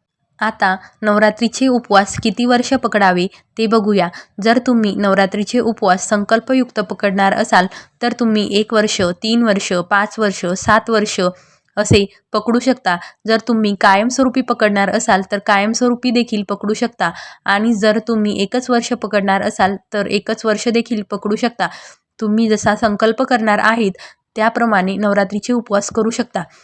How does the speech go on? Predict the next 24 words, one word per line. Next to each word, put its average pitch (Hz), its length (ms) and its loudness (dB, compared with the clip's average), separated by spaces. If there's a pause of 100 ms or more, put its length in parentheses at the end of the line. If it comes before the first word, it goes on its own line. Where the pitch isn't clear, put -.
(220)
काही 226 300 4
लोक 202 300 0
हे 214 100 0 (100)
कायमस्वरूपी 214 760 0 (320)
प्रत्येक 233 420 0
वर्षी 240 420 2
उपवास 208 400 0
करतात, 190 340 0 (420)
तर 202 180 0 (180)
त्याप्रमाणे 233 580 2
देखील 202 420 -2
तुम्ही 214 280 0
उपवास 208 400 -2
करू 220 140 2
शकता, 220 340 -4 (340)
परंतु 226 360 0
प्रत्येक 214 400 -4
वर्षी 214 320 -4 (120)
तुम्हाला 208 380 0
उपवास 196 420 -4
पकडता 214 460 -2
आला 208 240 2
पाहिजे. 220 420 0 (300)
तुम्ही 233 380 4